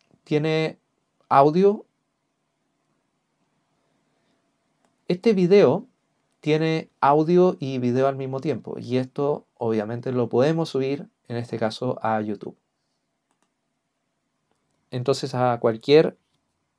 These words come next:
parte de YouTube, nosotros nos vamos aquí o nos vamos acá a crear, subir video, y arrastramos nuestro video en la cual queremos extraer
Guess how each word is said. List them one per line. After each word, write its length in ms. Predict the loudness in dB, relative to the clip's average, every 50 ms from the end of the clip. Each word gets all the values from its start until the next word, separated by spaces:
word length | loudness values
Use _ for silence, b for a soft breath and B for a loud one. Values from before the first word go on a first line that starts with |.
| _ _ 4
parte 260 | 4 4 4 4 2
de 120 | 2 0
YouTube, 360 | 0 -4 -4 -4 -4 -4 -8 -12 _ _
nosotros 380 | -12 -12 -8 -8 -6 -6 -6 -4
nos 200 | -4 -4 -2 -2
vamos 420 | -2 -2 -2 -4 -6 -6 -4 -4
aquí 480 | -4 -6 -4 -4 -4 -4 -4 -4 -6 -8 -8
o 120 | -6 -4
nos 140 | -4 -2 2
vamos 380 | 2 2 2 2 0 -2 -2
acá 380 | -4 0 2 2 2 2 0 -6 -10
a 140 | -10 -8 -6
crear, 480 | -4 0 2 2 4 2 2 -2 -8 _ _ _ _ _
subir 380 | -18 -8 -6 -4 -2 -2 -2 -2
video, 480 | 0 2 2 4 2 2 0 -2 -6 -12 _ _ _ _ _ _ _ _ _ _ _ _ _ _ _ _ _ _ _ _ _ _ _ _ _ _ _ _ _ _ _ _ _ _ _ _ _ _ _ _ _ _ _
y 340 | -8 -4 -4 -4 -4 -6 -10 _ _ _ _ _ _ _ -2
arrastramos 640 | -2 0 0 0 -2 0 2 2 4 4 2 0 -2
nuestro 300 | -4 -6 -6 -4 -4 -2
video 500 | -2 -2 -2 -2 -2 -2 -2 -4 -6 -10 _ _ _ _ _ _ _ _ _ _ _ _ _ _ _ _ _ _ _ _ _ _ _ _ _ _
en 120 | -6 -4
la 100 | -4 -2
cual 380 | 2 2 2 2 2 -2 -6 -10 _ _ _ _ _ _ _
queremos 580 | -12 -10 -10 -8 -8 -10 -10 -10 -12 -14 -18 _
extraer 600 | -20 -20 -12 _ -6 -2 -2 -2 -2 -4 -6